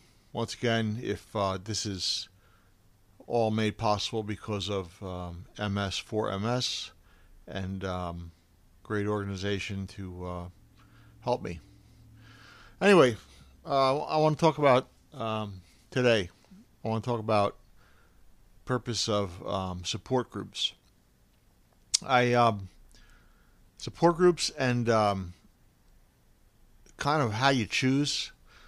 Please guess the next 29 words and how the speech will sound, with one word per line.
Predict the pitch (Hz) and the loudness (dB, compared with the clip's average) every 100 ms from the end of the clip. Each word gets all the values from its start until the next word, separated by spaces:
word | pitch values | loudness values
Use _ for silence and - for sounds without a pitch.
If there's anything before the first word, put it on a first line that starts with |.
| - - - - - | -20 -20 -18 -14 -2
Uh, | 113 110 104 98 - 127 117 | 2 4 2 -2 -12 -16 -10
I | 123 | -2
remember | 127 147 165 | 0 0 0
going | 127 131 127 117 | 2 2 2 0
to, | - 120 113 110 | -4 -2 -2 -2
um, | 98 98 92 92 87 - _ _ _ _ _ _ _ - | -2 -2 -4 -8 -14 -20 _ _ _ _ _ _ _ -6
several | - 135 123 | 0 2 2
years | 117 110 92 | 2 0 0
back, | 120 110 101 - | 4 4 4 -2
going | - 117 110 | 0 0 0
to | - 113 | -2 -4
a, | 104 101 95 95 | -2 -4 -4 -6
uh, | 92 87 87 - _ - _ _ _ _ _ _ _ _ - | -6 -8 -8 -12 _ -20 _ _ _ _ _ _ _ _ -6
an | 110 | -2
event, | 107 101 107 104 - _ - | 2 4 2 0 -10 _ -12
uh, | 110 98 | -6 -4
hosted | 98 131 - 131 | -2 -2 0 0
by, | 107 107 | 2 4
it | 110 | 4
was | 101 - | 0 0
hosted | 139 - 113 | -2 -2 2
by | 104 98 | 2 2
Voices | 101 135 135 - 120 | 0 0 0 -4 -4
of | 104 | -2
Inspiration. | 113 104 113 110 98 - 101 | -4 -4 -2 0 0 -4 -8
I | |
was, | 98 92 | -8 -8
I | - | -6
was, | 104 98 - - | -4 -4 -4 -6